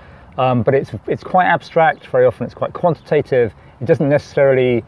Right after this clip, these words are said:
help you directly if you're a campaigner or if you're someone who's trying to make a, a change in, in the government or, or, or, or within a company.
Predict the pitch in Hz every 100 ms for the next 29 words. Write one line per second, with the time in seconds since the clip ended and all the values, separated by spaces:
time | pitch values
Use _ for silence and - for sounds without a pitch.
0 | - - 160 - - 127 123 117 139 -
1 | 110 98 113 - 110 104 123 - 143 127
2 | 113 101 107 110 101 110 98 123 107 104
3 | 104 - - - 120 - 113 107 104 -
4 | - 175 - 113 104 101 - 110 98 92
5 | 147 147 131 - 104 117 117 131 135 139
6 | 131 113 107 107 101 123 101 95